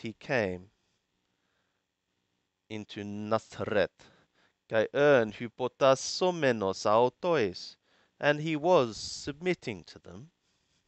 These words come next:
Kai hermete rautu dietere pantata remata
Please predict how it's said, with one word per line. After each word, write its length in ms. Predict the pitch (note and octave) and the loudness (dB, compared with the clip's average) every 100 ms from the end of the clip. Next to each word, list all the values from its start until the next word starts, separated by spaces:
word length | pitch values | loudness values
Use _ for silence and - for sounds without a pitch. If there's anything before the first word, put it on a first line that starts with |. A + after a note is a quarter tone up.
| _ _ _ _ _ _ _ _ - | _ _ _ _ _ _ _ _ 2
Kai 240 | A#2 A2+ | 4 4
hermete 1120 | B2 A#2+ B2+ C3 C3 C#3 E3+ - - D3 B2 | 4 6 8 6 4 4 4 2 2 6 8
rautu 800 | A2+ A2 A2+ C3+ _ G3+ E3+ A#2+ F#2+ A2+ | 10 10 10 6 _ -8 -4 -4 -4 -6
dietere 1900 | A#2+ B2 C3 C3 C3 _ _ _ - D3+ D#3+ F3+ G#3 G3 E3 D#3 C#3 A2+ - - | -4 2 6 6 4 _ _ _ -2 4 6 8 6 4 4 4 6 4 2 0
pantata 1080 | G3 G3 F#3+ E3+ _ _ B2 G2 - G2+ G2+ - | 0 0 -2 -12 _ _ -6 -4 -6 -6 -6 -10
remata 1000 | A2+ A#2 B2 C#3 F3+ F#3 E3+ - - F#2 | -4 0 2 2 0 0 -2 -2 -4 -6